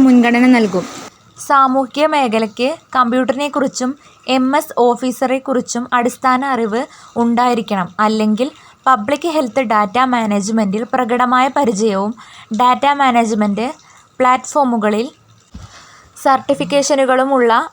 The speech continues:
ബിരുദാനന്തര ബിരുദമുള്ള പബ്ലിക് ഹെൽത്ത് ബിരുദം. നെക്സ്റ്റ് entomologist, അംഗീകൃത സർവകലാശാലയിൽ നിന്നുള്ള ബി എസ് സി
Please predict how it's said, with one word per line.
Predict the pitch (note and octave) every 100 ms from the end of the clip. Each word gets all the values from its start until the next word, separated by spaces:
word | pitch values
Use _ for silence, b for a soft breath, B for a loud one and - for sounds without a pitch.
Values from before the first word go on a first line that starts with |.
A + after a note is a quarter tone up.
| A3+
ബിരുദാനന്തര | C4 B3+ C4+ C4 C4+ C#4 D4
ബിരുദമുള്ള | D4 A#3 A#3 A3 A#3 C#4
പബ്ലിക് | C4+ G#3+ C4 C4+ C4+
ഹെൽത്ത് | C4+ - A3+
ബിരുദം. | A3 F3 F3 - _ b b b b
നെക്സ്റ്റ് | A#3+ B3 - B3 C#4 - b b -
entomologist, | B3 C4 C4 B3+ B3 A#3 - - E3+ _ _ b b b b b B3
അംഗീകൃത | B3+ C#4+ D4 C#4 C#4+ E4
സർവകലാശാലയിൽ | D#4 A#3 A#3 B3 B3 B3+ C4 A#3 A3+ B3
നിന്നുള്ള | A#3+ G#3 F#3+ G3 C4 b b b A3
ബി | C#4 C4+ C4+
എസ് | C4+
സി | C#4+